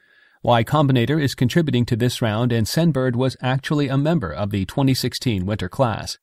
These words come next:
The company gives developers the ability to add messaging to their apps without a fuss.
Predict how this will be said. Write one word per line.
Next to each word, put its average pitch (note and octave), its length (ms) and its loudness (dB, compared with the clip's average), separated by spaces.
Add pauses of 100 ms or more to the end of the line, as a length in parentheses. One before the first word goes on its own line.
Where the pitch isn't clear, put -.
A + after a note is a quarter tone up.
(760)
The C#3+ 100 -2
company F3+ 320 2
gives C#3+ 220 2
developers C3 520 2
the B2+ 120 2
ability C#3+ 380 2
to B2 180 -2
add C3+ 220 0
messaging B2 560 0
to C3+ 140 0
their A#2+ 160 -2
apps C3 400 -4
without A2+ 280 0
a E2+ 40 -6
fuss. A#2+ 360 0